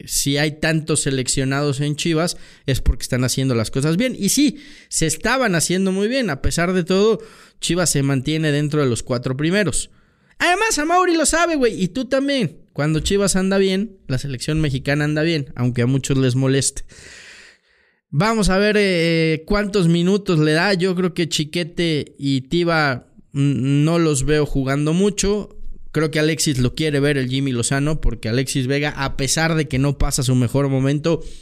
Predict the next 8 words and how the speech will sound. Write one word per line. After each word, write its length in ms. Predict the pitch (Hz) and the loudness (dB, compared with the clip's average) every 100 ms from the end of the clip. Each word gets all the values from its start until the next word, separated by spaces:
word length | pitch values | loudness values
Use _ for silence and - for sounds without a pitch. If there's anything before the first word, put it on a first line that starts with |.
| - _ - - _ _ - | -20 _ -20 -20 _ _ -8
fue 180 | - 156 | -2 -2
el 60 | |
futbolista 500 | 160 131 143 139 139 | 0 0 0 0 -2
más 240 | 143 156 135 | 0 0 0
determinante 840 | 131 127 123 120 127 143 147 123 | -2 -2 2 2 2 2 0 0
del 180 | 120 123 | -2 0
Jimmy 240 | 139 139 | 0 0
Lozano 540 | 123 120 135 139 139 | 0 0 0 2 0